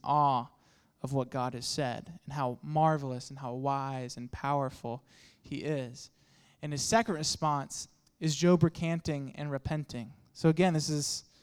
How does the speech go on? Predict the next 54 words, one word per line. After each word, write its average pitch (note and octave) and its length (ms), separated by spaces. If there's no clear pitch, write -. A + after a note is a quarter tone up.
Job F#3 280
was F3+ 160
wrong F#3 400
in C#3 120
what D#3 140
he E3 80
was D3+ 140
doing D3 300
and B2 100
how C#3 180
he C#3+ 120
was C3+ 140
re-, C3+ 120
responding C#3+ 520
to C3 100
suffering. C#3 560
Job D#3 240
answered D#3+ 320
the D3 60
Lord D#3 220
and C3 80
said, C3+ 180
"I C3 100
know F3+ 320
that G3+ 100
you F#3 120
can F3+ 160
do D#3+ 200
all D#3+ 140
things. - 720
No G3+ 260
purpose A3 600
of G3 140
yours C#3 420
can C#3+ 280
be C3+ 300
thwarted. D#3+ 680
Who A3 200
is G#3+ 220
this C3+ 420
that C#3+ 160
hides D#3+ 380
counsel D3 440
without C3+ 340
knowledge? C3 600
Therefore, E3+ 460
I D3+ 100
have D3 140
uttered F3 300
what E3 140
I C#3+ 80
did D#3+ 240
not F3+ 180
understand, C3+ 720